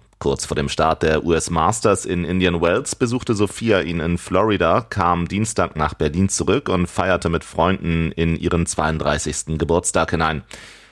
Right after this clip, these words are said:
Als Zverev am achtzehnten September in der T-V-Show Schlag den Star gegen Handballstar Silvio Heinevetter antrat, war auch sie in Köln.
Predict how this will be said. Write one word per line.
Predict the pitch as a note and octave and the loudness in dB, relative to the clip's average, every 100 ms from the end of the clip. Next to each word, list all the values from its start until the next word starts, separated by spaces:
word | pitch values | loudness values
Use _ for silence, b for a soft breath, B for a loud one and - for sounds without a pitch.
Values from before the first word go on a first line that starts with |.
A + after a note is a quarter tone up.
| B | B
Als | - G2 F#2+ - | -2 -2 -2 -4
Zverev | - A2+ D3+ C#3+ - | 0 2 2 0 0
am | G#2 G#2 | -2 0
achtzehnten | - - - A2+ G2+ | -2 -2 -2 0 0
September | G2 F#2 G#2+ A2+ F#2 | 0 0 0 2 2
in | - E2 | 2 0
der | E2 | 0
T-V-Show | E2+ - E2+ - F2 E2+ - | -2 0 0 2 2 2 0
Schlag | - E2+ F2+ | 0 0 0
den | F#2 E2+ | -2 -2
Star | - G2 G2+ | 0 2 2
gegen | E2+ D#2+ E2 | 0 -2 -2
Handballstar | F#2+ F#2+ E2+ - F#2 E2+ | -2 0 0 0 2 2
Silvio | D#2 F2+ F2+ F2 D#2+ | 2 -2 0 2 2
Heinevetter | E2 A2 - E2 F2 B1+ | 2 0 0 0 0 0
antrat, | D#2 - F2+ A2 - | -2 0 0 0 -4
war | D#2+ D#2+ | 0 2
auch | F2+ | 2
sie | F2+ F#2+ A2 | 0 0 2
in | E2 | 2
Köln. | G2+ F#2+ F#2+ | 2 0 0